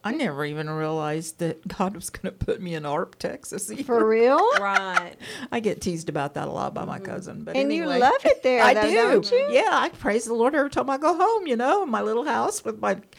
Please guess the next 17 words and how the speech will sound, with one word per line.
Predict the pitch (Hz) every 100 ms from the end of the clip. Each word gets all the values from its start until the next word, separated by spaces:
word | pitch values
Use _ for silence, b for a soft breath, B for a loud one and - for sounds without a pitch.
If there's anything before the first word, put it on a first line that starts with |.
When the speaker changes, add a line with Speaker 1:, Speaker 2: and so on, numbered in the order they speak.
| B B
Speaker 1:
and | 220 247
I | 254
have | 320 269
a | 254
studio | - - - 226 269 269 262 247
in | - 247 320
my | 302 254 240
house, | 285 302 294 392 440 440
which | 226 214 190
I | 190 196
never | 196 226 196
Speaker 3:
Mm-hmm. | 180
Speaker 1:
dreamed | 175 175
I'd | - 170
have | - - -
Speaker 2:
How | - 262 247
Speaker 1:
either, | 247